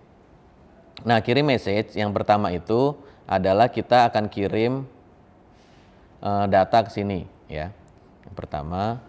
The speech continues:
ini ada data plus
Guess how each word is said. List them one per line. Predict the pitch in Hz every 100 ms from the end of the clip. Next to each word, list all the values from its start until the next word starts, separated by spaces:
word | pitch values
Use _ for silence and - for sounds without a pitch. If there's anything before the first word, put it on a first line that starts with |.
| - - -
ini | 85 85 98 104
ada | 76 90 87 90 85 87
data | 85 82 78 - 85 95 135 147 - - - - - - - - - - - - -
plus | - 101 117 - -